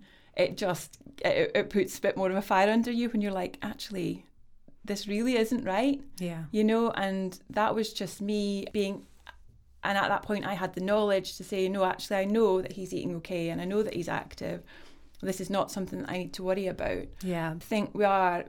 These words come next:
Speaker 1: putting a lot of fear into parents, and I think there's a lot of judgment out there. Yeah, and I wanted to change that. <laughs>
Speaker 2: Especially when you're, when you're a parent, a new parent, p-, potentially, who just has no knowledge of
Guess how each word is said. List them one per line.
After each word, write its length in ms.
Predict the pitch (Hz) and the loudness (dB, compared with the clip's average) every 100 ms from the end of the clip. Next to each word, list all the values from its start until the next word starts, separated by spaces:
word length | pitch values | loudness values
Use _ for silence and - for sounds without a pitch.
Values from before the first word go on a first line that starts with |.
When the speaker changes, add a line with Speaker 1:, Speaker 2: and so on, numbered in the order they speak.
| - | -4
Speaker 1:
putting 260 | 196 180 | -2 -2
a 80 | 180 | -2
lot 200 | 180 - | -2 -2
of 80 | 185 | -6
fear 440 | - 196 180 165 - | -4 0 2 0 -4
into 240 | 170 - | -8 -8
parents, 440 | - 170 170 87 - | -10 -8 -6 -8 -8
and 80 | 170 | -10
I 40 | |
think 240 | - 175 | -8 -8
there's 140 | - 170 | -8 -6
a 40 | |
lot 160 | - - | -6 -6
of 80 | - | -6
judgment 400 | 180 175 180 - | -8 -6 -6 -6
out 220 | - - | -8 -8
there. 320 | 160 160 160 - | -6 -6 -8 -2
Yeah, 240 | 214 - | 0 0
and 100 | 170 | 0
I 40 | 175 | 0
wanted 200 | - - | 0 0
to 60 | |
change 280 | - 311 330 | 2 4 6
that. 280 | - - 202 | 4 4 2
<laughs> 40 | |
Speaker 2:
Especially 400 | 220 202 190 202 | 2 0 0 -2
when 180 | 175 165 | 0 0
you're, 260 | 165 160 - - | -2 -4 -8 -8
when 160 | 175 | -4
you're 180 | 165 160 | -2 -4
a 40 | |
parent, 440 | 156 - 175 165 160 | -6 -6 -4 -4 -4
a 40 | |
new 200 | 160 185 | -2 -2
parent, 560 | - 151 143 147 170 - | -2 -4 -2 -4 -6 -10
p-, 140 | 156 - - | -16 -16 -14
potentially, 680 | 147 - 151 147 156 151 - - - - - - | -14 -10 -10 -8 -6 -6 -8 -14 -20 -20 -14 -6
who 200 | 165 156 | -4 -2
just 320 | 170 151 - | -4 -6 -6
has 340 | 165 156 151 - - - - - - - - | -6 -4 -6 -14 -20 -20 -20 -20 -20 -20 -10
no 320 | 185 180 180 180 | 0 4 4 4
knowledge 520 | 170 160 160 151 - | 4 2 0 -2 -2
of 360 | 160 151 147 | -4 -2 -4